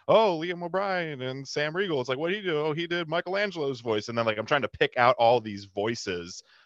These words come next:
because it's something like, uh, you, like, know that there's a person doing the voices on these shows, but it's like, it almost, it wasn't a real, I had, like, a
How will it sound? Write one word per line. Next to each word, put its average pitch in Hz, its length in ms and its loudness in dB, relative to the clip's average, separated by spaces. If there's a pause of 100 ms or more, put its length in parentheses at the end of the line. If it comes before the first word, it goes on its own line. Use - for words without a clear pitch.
because 143 260 2
it's 143 120 -6
something 220 300 -2
like, 113 200 4 (380)
uh, 147 60 -2 (100)
you, 160 400 -12
like, 156 260 4
know 180 500 4
that 120 180 6
there's 113 240 4
a 95 80 -2
person 98 800 2 (800)
doing 127 640 2 (1500)
the 120 140 -8
voices 110 520 -4
on 85 280 -4
these 92 160 -10
shows, 104 280 -2
but 120 140 2
it's 117 120 -4
like, 131 120 4
it 143 140 -4
almost, 165 560 2 (200)
it 143 220 4
wasn't 131 600 0
a 104 160 0
real, 117 800 -2 (440)
I 123 240 0
had, 151 180 2
like, 131 100 4
a 98 100 -2